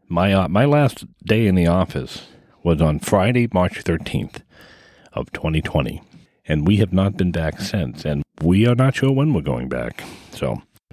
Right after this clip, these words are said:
we're home. We know, we know we're here until at least July, but after that, we don't know.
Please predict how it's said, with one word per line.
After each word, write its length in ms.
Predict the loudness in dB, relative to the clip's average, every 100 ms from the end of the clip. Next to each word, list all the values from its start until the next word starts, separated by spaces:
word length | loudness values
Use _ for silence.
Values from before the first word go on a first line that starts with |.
| -18 -4
we're 140 | -2
home. 280 | 0 2 4
We 100 | 4
know, 280 | 4 4 2 -4
we 100 | 0
know 120 | 2 4
we're 140 | 4
here 180 | 4 2
until 300 | 2 2 2
at 80 | 2
least 400 | 4 2 2 0
July, 720 | 2 2 0 0 -2 -6 -14 _ _ _ _ _ 0
but 100 | 2
after 280 | 2 2
that, 260 | 0 2 0
we 100 | 0
don't 200 | 0 0
know. 180 | 0